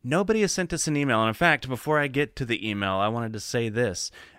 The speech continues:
If you like what you're listening to, the best thing that you can do for us is give us, you know, shout out to us, say hello on our, on our, uh, socials, or send us an email. Tell your friends about it. If you like what you're hearing, let the people know, because the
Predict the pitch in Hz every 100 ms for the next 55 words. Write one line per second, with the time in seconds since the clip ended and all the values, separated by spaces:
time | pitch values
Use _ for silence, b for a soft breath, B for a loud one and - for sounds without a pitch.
0 | _ - 117 143 151 156 160 175 180 175
1 | 151 135 135 151 147 143 147 147 143 120
2 | 107 127 139 - 135 110 - 110 - 113
3 | 101 98 98 95 92 101 - 101 90 87
4 | - - 98 113 110 - - 117 98 98
5 | - 113 117 120 110 127 123 135 - 123
6 | 113 107 113 113 107 95 92 82 - _
7 | - 82 76 73 65 62 - _ _ _
8 | - 69 50 50 - 143 143 160 147 127
9 | 117 90 123 113 - 92 107 123 131 135
10 | 131 - 113 113 98 - 120 127 127 135
11 | 139 139 - B B B - 202 208 202
12 | 214 208 185 175 151 156 190 151 135 -
13 | - 110 - - - 180 - 190 185 226
14 | 131 110 120 107 95 - 127 117